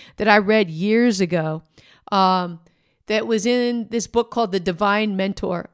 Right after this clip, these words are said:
by Wayne Cordeiro. Now, I've since given that book away, so I can't read it specifically from that book 'cause I don't, I no longer own a copy.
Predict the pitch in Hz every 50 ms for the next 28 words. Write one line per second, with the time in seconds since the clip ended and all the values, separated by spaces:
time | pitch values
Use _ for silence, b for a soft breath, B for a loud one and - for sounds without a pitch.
0 | _ - 196 185 180 180 175 170 - - 170 185 190 190 196 185 - - 175 165
1 | 180 175 165 156 160 - - - 233 185 190 185 - - 214 190 - - 247 254
2 | 240 - - 156 202 196 196 214 214 208 202 175 180 196 - - 190 180 185 185
3 | 190 196 202 - 202 - - - - - 233 - 208 202 202 190 202 - - -
4 | - 180 - - 196 - 208 196 - 190 180 175 - - 185 - - - 190 180
5 | 202 202 185 185 175 226 220 - 233 190 175 175 185 185 180 - - 208 196 190
6 | 196 190 185 180 180 - 208 - 180 180 185 247 202 - - 220 226 220 - 269
7 | 277 277